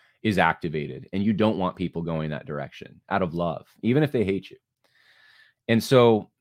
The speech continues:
I guess the question for Christians is that that narrative is so overwhelming at this point that it even, you know, th-, that kind of thing crushes people like Mike Johnson, because he's, he must be against apple pie at this point. I mean, he's against, he's against mama.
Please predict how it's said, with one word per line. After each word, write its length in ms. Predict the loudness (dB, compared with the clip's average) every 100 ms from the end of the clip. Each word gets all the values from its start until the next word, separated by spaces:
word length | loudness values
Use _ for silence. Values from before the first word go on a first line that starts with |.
| _ 0
I 40 |
guess 180 | 2 2
the 80 | 2
question 360 | 4 4 2
for 120 | -2 -2
Christians 420 | -4 -2 -2 -2
is 340 | -2 -4 -8 -2
that 220 | 0 2
that 180 | 0 0
narrative 340 | 0 2 0
is 120 | -2
so 400 | -8 -2 2 4
overwhelming 480 | 2 2 0 0 -2
at 80 | -4
this 160 | -8 -10
point 360 | -10 -8 -6
that 220 | -2 -2 0
it 120 | -2
even, 420 | 0 0 0 -2 -6 _ _ _ _
you 100 | -6
know, 60 |
th-, 160 | -4 -2
that 200 | -2 -2
kind 120 | -2
of 80 | 0
thing 140 | -2
crushes 500 | -4 -2 0 0 -4
people 300 | -6 -8 -4
like 160 | -6 -4
Mike 200 | -6 -8
Johnson, 440 | -8 -8 -8 -10
because 240 | -8 -6 -2
he's, 160 | -2
he 100 | -2
must 160 | -2 0
be 100 | -2
against 300 | -2 -4 0
apple 240 | -2 -2
pie 280 | -6 -4 -4
at 120 | -4
this 140 | -10 -18
point. 280 | -16 -18 _ _ _ _ _ -8
I 60 | -4
mean, 160 | -4
he's 200 | -4 -2
against, 480 | -2 0 -2 -4 -14 -20 _
he's 200 | -6 -2
against 220 | 0 -2
mama. 380 | 0 0 0 -4